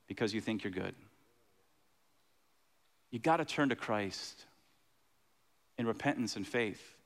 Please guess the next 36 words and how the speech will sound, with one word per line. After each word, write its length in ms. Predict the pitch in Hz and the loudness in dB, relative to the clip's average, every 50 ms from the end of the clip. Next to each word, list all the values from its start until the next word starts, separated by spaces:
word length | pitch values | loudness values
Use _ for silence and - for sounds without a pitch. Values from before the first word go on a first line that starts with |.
| _ _ _ _ _ _ _ _ | _ _ _ _ _ _ _ _
As 120 | - 117 131 | 0 2 4
I 60 | 123 | 4
said 240 | 113 - 165 156 156 | 4 4 4 6 6
in 80 | 139 | 6
my 140 | 127 123 - | 6 6 4
introduction, 760 | 131 139 131 113 117 127 135 - - - 120 104 95 90 82 - - _ _ _ _ _ _ _ - | 4 4 4 6 6 6 6 4 0 -2 -2 -2 -2 -4 -6 -10 -16 _ _ _ _ _ _ _ -10
if 120 | 117 - - | -8 -2 4
you 60 | 113 | 4
got 100 | 143 131 | 6 6
a 60 | 127 | 4
problem 340 | - - 143 143 151 147 135 | 4 4 6 6 6 6 4
with 140 | 123 110 120 | 0 0 2
what 240 | 123 131 120 - | 2 2 2 2
comes 240 | - - 123 117 120 | 0 0 0 4 4
out 100 | 117 117 | 4 4
of 100 | 117 113 | 4 4
your 120 | 110 104 101 | 2 0 2
mouth, 520 | 107 127 147 151 131 110 107 104 107 - - - - _ | 4 6 6 6 6 4 4 0 -4 -10 -16 -20 -20 _
then 180 | - 117 113 110 | -4 -2 0 0
you 80 | 110 104 | 0 2
got 140 | 117 110 | 2 2
a 140 | 110 107 - - - - - _ _ _ _ - - | 2 2 0 -4 -10 -20 -20 _ _ _ _ -2 2
problem 600 | 139 139 139 131 113 110 107 104 101 101 - - - - | 4 6 6 4 4 0 0 0 -2 -4 -6 -10 -6 -4
with 200 | 120 113 - - - - _ - | -2 -2 -2 -4 -10 -20 _ -4
your 100 | 107 98 | -4 -4
heart. 460 | - - - - 151 135 104 90 - - - - _ _ _ _ _ _ _ _ _ _ _ | -4 -6 -4 0 2 2 2 0 -2 -8 -16 -20 _ _ _ _ _ _ _ _ _ _ _
But 100 | - 92 | -8 -2
here's 180 | - 139 139 - | 2 2 2 2
the 80 | - 113 | 0 2
good 220 | 104 131 131 120 | 6 6 6 6
news 260 | 120 127 135 120 - | 6 4 4 4 2
of 80 | 117 98 | 0 -2
the 60 | 104 | 0
gospel. 600 | - 117 131 139 147 - - - 92 85 82 - - - _ _ _ _ _ - - - - _ _ _ | 2 2 2 2 0 -4 -4 -4 -4 -4 -6 -8 -14 -20 _ _ _ _ _ -20 -20 -20 -20 _ _ _
Jesus 380 | - 117 127 151 151 120 110 - | 0 2 4 4 4 2 -2 -4
said, 420 | - - 117 110 104 101 92 - | -2 0 2 2 2 2 0 -4